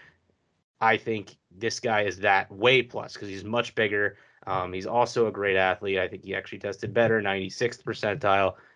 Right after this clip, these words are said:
excellent. Um, he's not going to have the all-around impact that Micah Parsons has, 'cause he's not gonna run as fast, he's not gonna be as agile. But in terms of everything else, I think he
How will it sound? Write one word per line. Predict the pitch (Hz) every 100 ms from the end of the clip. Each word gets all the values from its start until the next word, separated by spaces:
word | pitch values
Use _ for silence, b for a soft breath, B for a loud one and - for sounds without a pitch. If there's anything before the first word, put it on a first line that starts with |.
| b
excellent. | 120 113 113 107 101 139 B B
Um, | 104 95 95 92 _ _ _ _ _ -
he's | 110 110 104
not | 117 120
going | 120 120 117
to |
have | 113 117 107
the | 110 -
all-around | 120 127 127 123 123
impact | 123 113 117 107
that | 117
Micah | 107 104 -
Parsons | 107 107 104 101
has, | 104 101
'cause | 104
he's | 90
not | 104 104
gonna | 113 104
run | 107 104
as | 95
fast, | 113 107 104 -
he's | 101
not | 101 101
gonna | 104
be | 104
as | 101
agile. | 110 107 101 101 98 95 b b b
But | 110 107
in | 113
terms | 104 131 113
of | 107
everything | 117 123 123 120 104
else, | 104 110 -
I | 98
think | 107 101
he | 107